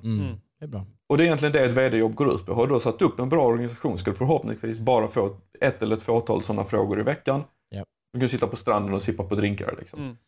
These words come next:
Speaker 3: Extrem förenkling, det är klart att en V D gör mer, men, men, men någonstans tycker jag att det är ganska in-, alltså det är ett ganska bra sätt att se på det, att, att har vi, har vi en bra uppsatt
Speaker 1: Mm.
Speaker 3: organisation som kan hantera problemen där de uppstår,
Speaker 1: Ja.
Speaker 3: så kommer de göra det i den mån de fixar det, annars kommer de eskalera.
Speaker 2: Ja.
Speaker 1: Ja,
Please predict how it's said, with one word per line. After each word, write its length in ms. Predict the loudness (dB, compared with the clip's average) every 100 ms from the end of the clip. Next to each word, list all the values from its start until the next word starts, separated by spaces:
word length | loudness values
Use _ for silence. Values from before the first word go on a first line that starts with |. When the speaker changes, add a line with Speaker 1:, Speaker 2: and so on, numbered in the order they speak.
| _ -16 _
Speaker 3:
Extrem 420 | -2 0 2 2
förenkling, 540 | 2 0 0 0 -2 0
det 80 |
är 40 | 2
klart 260 | 2 2
att 80 | 0
en 60 | 0
V 200 | 2 2
D 80 | 2
gör 220 | 2 2
mer, 240 | 2 0 0
men, 180 | -4 -4 -14 _ _ _ -4
men, 180 | 0
men 140 | 2 4
någonstans 480 | 4 4 2 0 -2
tycker 200 | -2 -2
jag 60 |
att 40 | 2
det 80 | 2
är 40 |
ganska 320 | 4 0 -2
in-, 140 | -4 -2
alltså 200 | -2 -2
det 100 | -2
är 60 | -4
ett 60 |
ganska 320 | 0 -2 -2 -2
bra 220 | 0 0
sätt 280 | 0 -4 -4
att 80 |
se 260 | 0 0 0
på 300 | 0 0 2
det, 120 | 2
att, 160 | 0 0
att 180 | -2 -2 2
har 160 | 2
vi, 140 | 2 -4 -8 -6
har 280 | 2 2
vi 60 | 2
en 80 | -2
bra 160 | 2
uppsatt 380 | 2 2 0 -2
Speaker 1:
Mm. 80 | 2
Speaker 3:
organisation 540 | 2 2 -2 0 0
som 140 | 0 -8
kan 140 | -4
hantera 380 | -2 2 2 2
problemen 540 | -2 -2 0 0 0
där 180 | 0 0
de 160 | 2 2
uppstår, 520 | 2 -2 -4 0 0
Speaker 1:
Ja. 80 | -2 -8 _ _ _ _ _ _ _ -2
Speaker 3:
så 60 |
kommer 380 | 0 2 2 0
de 140 | 0
göra 280 | 2 4 4
det 120 | 2
i 80 | 2
den 220 | 2 2
mån 260 | 2 2 0
de 160 | -2 -2
fixar 420 | -4 -4 -2 0
det, 80 | 2
annars 340 | 2 0 -4
kommer 240 | -2 -2
de 140 | -2 -4
eskalera. 560 | -2 0 2 2 0 -4
Speaker 2:
Ja. 140 | -8
Speaker 1:
Ja, 60 | -8